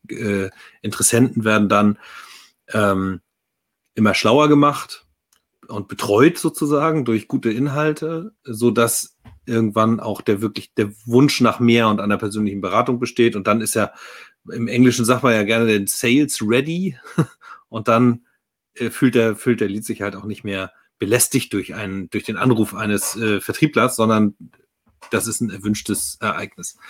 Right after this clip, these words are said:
Ähm, wenn so ein Stadtwerk sowas alleine aufziehen wollen würde,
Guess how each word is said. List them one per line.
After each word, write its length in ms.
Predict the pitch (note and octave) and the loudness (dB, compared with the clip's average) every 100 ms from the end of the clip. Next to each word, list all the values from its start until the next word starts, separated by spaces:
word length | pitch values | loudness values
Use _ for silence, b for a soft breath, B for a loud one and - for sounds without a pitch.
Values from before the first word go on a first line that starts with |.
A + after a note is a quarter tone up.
| B B B B _ | B B B B _
Ähm, 460 | B2 A#2+ A#2 A#2+ _ _ _ _ _ _ _ _ _ _ - - - _ _ _ _ _ _ _ | 4 6 6 2 _ _ _ _ _ _ _ _ _ _ -20 -20 -20 _ _ _ _ _ _ _
wenn 460 | C3+ C3+ C#3 C3+ _ _ _ _ _ | 2 4 2 -2 _ _ _ _ _
so 140 | C3 B2+ | -6 -4
ein 60 | |
Stadtwerk 680 | B2 E3+ F3+ F#3 E3 E3 - _ _ - | -4 -6 -6 -6 -6 -8 -18 _ _ -10
sowas 360 | B2+ C#3 C3+ | -4 -2 -2
alleine 540 | - C3 F3+ E3+ A2 - | -2 -2 -2 -2 -4 -6
aufziehen 720 | A2+ G#2 - - A2+ G#2 F#2 | -8 -8 -6 -6 -4 -6 -4
wollen 380 | F#2+ F#2+ F2+ F2 | -6 -4 -6 -8
würde, 480 | F#2+ F#2 E2+ D#2+ | -6 -4 -6 -10